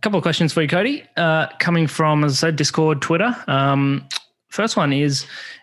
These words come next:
a-, and this is gonna start by me giving a bit of context to, to help us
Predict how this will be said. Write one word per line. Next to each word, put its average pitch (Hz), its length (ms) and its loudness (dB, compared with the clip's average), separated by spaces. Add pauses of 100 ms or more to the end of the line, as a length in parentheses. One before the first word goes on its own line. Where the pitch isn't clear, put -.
(520)
a-, 123 140 -4
and 131 160 -2
this 135 80 -2
is 165 60 -2
gonna 135 160 0
start 120 300 -2
by 117 80 0
me 113 140 -2
giving 117 220 -2
a 110 40 0
bit 113 140 -2
of - 80 -6
context 131 540 -2
to, 92 200 -2
to - 140 -6
help 135 220 0
us 117 220 -2